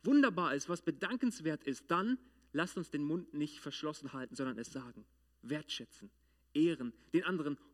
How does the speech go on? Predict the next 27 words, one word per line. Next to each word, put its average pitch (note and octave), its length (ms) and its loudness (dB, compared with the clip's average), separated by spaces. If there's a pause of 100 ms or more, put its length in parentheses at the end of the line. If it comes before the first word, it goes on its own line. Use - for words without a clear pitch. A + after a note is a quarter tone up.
(120)
hochheben, B2 560 0 (240)
uns C#3+ 140 -4
einander D#3 440 -2
hochheben. C3 400 -10 (1040)
Wisst F3+ 200 6
ihr, G3 160 2 (480)
bevor F#3 240 6
Jesus A3 360 4
darüber F3 340 2
spricht, - 420 -2
dass - 220 -2
wir E3 80 4
Licht F3 360 0
der D#3 140 2
Welt A#3 260 0
sein B2 300 -2
sollen, C3 260 -2
sagt E3 300 -4
er C4+ 60 0
in A2+ 60 -4
Matthäus F3+ 360 -4
fünf, A3 220 -2
Vers D#3+ 240 -6
dreizehn, E3 580 -4 (680)
dass F3 160 2
wir G3 100 4
das A3 180 0